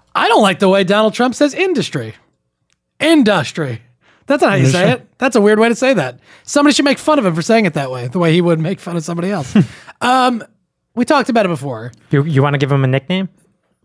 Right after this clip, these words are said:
Speaker 1: No.
Speaker 2: No?
Speaker 1: The Captain of Industry? Sure, we'll call him the Captain of Industry.
Speaker 2: <laughs>
Speaker 1: Uh,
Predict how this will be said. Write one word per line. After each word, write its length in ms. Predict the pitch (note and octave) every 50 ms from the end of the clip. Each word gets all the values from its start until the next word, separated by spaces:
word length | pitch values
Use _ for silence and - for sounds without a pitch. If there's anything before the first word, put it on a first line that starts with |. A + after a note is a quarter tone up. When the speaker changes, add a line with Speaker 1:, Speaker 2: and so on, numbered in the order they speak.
| - - - _ _ _ _ _ _ -
Speaker 1:
No. 400 | A3+ A3 G#3+ D#3+ A2+ G#2+ A2+ - - -
Speaker 2:
No? 180 | C3+ B2 B2+ - - - _
Speaker 1:
The 100 | G3 F#3+
Captain 320 | - - A3+ - - A3 G#3
of 80 | F#3+
Industry? 640 | F#3 A3 A3 A#3+ A#3 A#3 A#3+ - - - C#4 C#4 C#4
Sure, 260 | - - A3 E3+ C#3 C#3
we'll 100 | D3+ D#3+
call 160 | - G3+ G3
him 60 | F#3
the 60 | F3 D#3+
Captain 320 | - - G3 G3 - G3+
of 80 | F3+ E3+
Industry. 680 | D3 G#3 G3+ E3 D#3 C3+ - - - C3+ B2 B2 A2+ G#2+ C3+ A3
Speaker 2:
<laughs> 160 | - - -
Speaker 1:
Uh, 380 | F#3+ F3 E3+ E3 E3 D#3+ D#3+